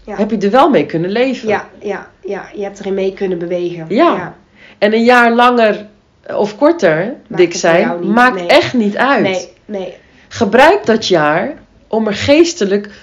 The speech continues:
Speaker 2: nog sterker voor te, eh, eh, eh, nog sterker te zijn.
Speaker 1: Ja.
Speaker 2: En je geestelijk nog sterker te maken en voor te bereiden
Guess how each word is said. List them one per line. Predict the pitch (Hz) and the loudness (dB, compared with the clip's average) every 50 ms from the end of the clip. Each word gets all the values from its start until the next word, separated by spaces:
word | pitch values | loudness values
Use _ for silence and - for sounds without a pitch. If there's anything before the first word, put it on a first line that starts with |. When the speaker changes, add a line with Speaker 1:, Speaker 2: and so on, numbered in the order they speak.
| - - 208 208 226 247 269 294 | -8 -2 0 2 2 4 4 4
Speaker 2:
nog | 339 381 381 - - - - | 4 4 4 2 -2 -10 -8
sterker | - - - - 311 311 320 330 359 339 285 - | -8 -6 0 4 4 6 6 6 4 2 -2 -2
voor | - 214 202 185 185 | 0 0 0 0 0
te, | - - 170 | 0 0 0
eh, | 165 165 156 - - - 160 156 - - 160 156 | 0 0 -2 -4 -6 -8 -8 -8 -8 -6 -6 -6
eh, | - - - - - - _ - | -8 -8 -12 -20 -20 -20 _ -14
eh, | - 160 156 156 156 160 | -12 -10 -10 -8 -8 -8
nog | 170 190 220 285 302 311 | -4 0 0 0 0 -2
sterker | - - - 247 262 269 269 262 - | -4 0 0 2 2 0 -2 -6 -10
te | - - 196 | -8 -8 -6
zijn. | 185 - 196 208 233 262 311 370 392 - _ - | -2 2 2 2 2 0 -4 -6 -10 -14 _ -20
Speaker 1:
Ja. | 202 190 - - - - _ | -20 -20 -20 -20 -20 -20 _
Speaker 2:
En | - 160 160 | -8 -6 -4
je | 170 | -4
geestelijk | 165 - - 240 233 233 - 175 175 | -4 -2 0 0 0 -2 -4 -4 -2
nog | 233 262 277 269 | -2 -2 -2 -4
sterker | - - 254 269 285 277 - | -4 -2 -2 -2 -2 -4 -6
te | - - 226 | -8 -6 -4
maken | 226 214 220 226 202 | -2 -2 -2 -2 -4
en | 170 | -6
voor | - - 233 240 | -2 0 0 0
te | 233 233 220 | 0 -2 -4
bereiden | 190 208 202 180 180 185 170 175 175 175 | -2 -2 -2 -2 -2 -4 -4 -4 -6 -6